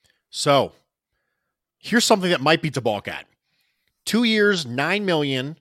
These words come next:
for Tyler Matakevich. I have made the mistake of emphasizing the wrong syllable in his name more times than I can count. I have said Matakovich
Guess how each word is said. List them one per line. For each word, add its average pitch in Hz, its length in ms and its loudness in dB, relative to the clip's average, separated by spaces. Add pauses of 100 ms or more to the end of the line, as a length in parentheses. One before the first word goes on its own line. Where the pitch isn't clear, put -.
(220)
for - 220 -4
Tyler 202 680 -2 (360)
Matakevich. 165 880 0 (220)
I 143 120 -2
have 160 200 -4
made 175 280 -4
the 196 60 -4
mistake - 640 -6 (340)
of 127 200 0 (160)
emphasizing 113 920 -4 (320)
the 127 100 0
wrong 151 360 2
syllable 104 680 -2 (160)
in 139 140 -2
his 208 300 -2
name 117 480 -6 (320)
more 151 400 4
times 214 480 -2
than 175 120 -2
I 165 140 0
can 165 180 -8
count. - 480 -4 (480)
I 165 120 0
have 240 180 0
said 196 260 2
Matakovich 170 920 -2